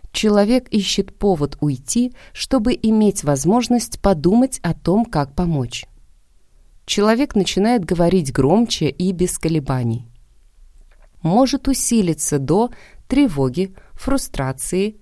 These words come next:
нетерпеливости, беспокойства, жалости. Может ослабнуть до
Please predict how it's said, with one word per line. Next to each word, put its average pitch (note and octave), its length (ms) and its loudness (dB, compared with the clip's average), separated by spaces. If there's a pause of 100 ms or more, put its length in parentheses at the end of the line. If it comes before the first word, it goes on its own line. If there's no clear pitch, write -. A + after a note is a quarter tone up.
нетерпеливости, G#3+ 1300 -2
беспокойства, D#3 1000 -4 (120)
жалости. F3+ 680 -4 (720)
Может F3+ 400 2
ослабнуть D#3 960 0
до G#3 300 2